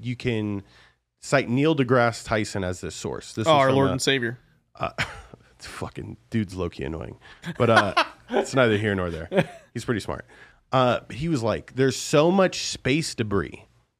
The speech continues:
Speaker 1: that when nasa, like, one of the biggest challenges that anybody is having these days
Speaker 2: It's getting
Speaker 1: is,
Speaker 2: out.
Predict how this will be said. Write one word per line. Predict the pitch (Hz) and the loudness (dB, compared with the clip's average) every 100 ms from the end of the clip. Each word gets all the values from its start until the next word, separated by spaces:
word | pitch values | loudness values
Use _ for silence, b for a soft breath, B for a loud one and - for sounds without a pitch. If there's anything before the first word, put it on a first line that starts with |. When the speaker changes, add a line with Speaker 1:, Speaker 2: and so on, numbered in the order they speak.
| _ | _
Speaker 1:
that | 110 113 110 - _ _ _ _ _ _ | -4 0 0 -2 _ _ _ _ _ _
when | 131 131 127 117 | 0 2 4 2
nasa, | 110 123 170 - 190 180 - - - - | 2 2 2 2 4 4 0 -8 -10 0
like, | 143 104 - | 0 0 -8
one | 139 135 190 | -2 2 4
of | 175 | 2
the | |
biggest | 117 - 143 165 - | 0 2 2 2 0
challenges | - 117 131 156 160 143 | 0 2 2 2 0 2
that | 123 - _ | 0 -2 _
anybody | 113 120 147 147 131 | -2 0 2 2 2
is | 104 | 0
having | 101 110 143 156 | 0 0 0 -2
these | 160 | -2
days | 151 165 170 - | 0 0 0 -4
Speaker 2:
It's | 147 - | -6 2
getting | 147 139 | 4 6
Speaker 1:
is, | |
Speaker 2:
out. | 135 165 | 6 4